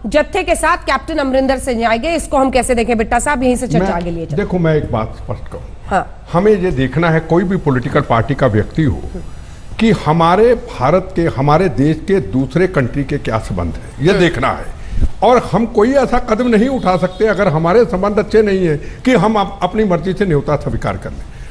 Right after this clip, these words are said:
Speaker 2: मैं तो ये स्पष्ट कहूंगा, इसमें बहुत बड़ी साजिश है नवजोत सिद्धू की। जो नवजोत सिद्ध-, सिद्धू पाकिस्तान गए थे आईएसआई के chief को, बाजवा को जप्फी डाली, उसके बाद कौन कौन से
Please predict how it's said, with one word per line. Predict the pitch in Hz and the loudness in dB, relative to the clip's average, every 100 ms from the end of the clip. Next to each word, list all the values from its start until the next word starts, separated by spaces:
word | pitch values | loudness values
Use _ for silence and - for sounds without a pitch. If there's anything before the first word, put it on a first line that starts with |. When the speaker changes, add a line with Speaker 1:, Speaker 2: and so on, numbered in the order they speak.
| - - | -16 -4
Speaker 2:
मैं | 160 202 269 | 2 4 2
तो | 262 | 2
ये | 240 247 | 2 2
स्पष्ट | - 190 185 - | 2 -2 -2 -4
कहूंगा, | 147 147 226 - | -2 -2 -4 -6
इसमें | - 202 135 | -6 -6 -2
बहुत | 127 170 | 0 0
बड़ी | 151 165 190 | 0 -2 -2
साजिश | - 127 120 147 | -2 -2 0 0
है | 185 | 0
नवजोत | 151 131 147 170 - | 0 0 0 0 -2
सिद्धू | 151 185 | -2 -2
की। | 170 269 - - 151 | -4 -8 -10 -10 2
जो | 214 | 4
नवजोत | 269 202 151 196 247 | 4 0 0 -2 -2
सिद्ध-, | - 156 - | -6 -8 -12
सिद्धू | - 170 226 | -8 -6 -6
पाकिस्तान | - 135 185 170 - 175 | -2 -2 -2 -4 -4 -4
गए | 127 127 | -2 -4
थे | 139 - - - - - - - - - 151 | -4 -10 -10 -16 -16 -14 -14 -14 -16 -4 2
आईएसआई | 190 247 - 208 | 4 4 2 -2
के | 196 190 | -2 -4
chief | - 180 180 - | -4 -6 -6 -6
को, | 123 113 | -8 -2
बाजवा | 139 170 202 277 | 2 2 4 0
को | 220 | 0
जप्फी | 160 147 160 139 | -4 -4 -4 -4
डाली, | 120 120 | -4 -4
उसके | 254 220 220 277 233 | -2 -2 0 2 2
बाद | 135 113 - - - - | 0 -4 -8 -16 -14 0
कौन | 208 247 311 285 | 4 6 4 0
कौन | - - 214 269 262 | -6 0 2 2 2
से | - | -2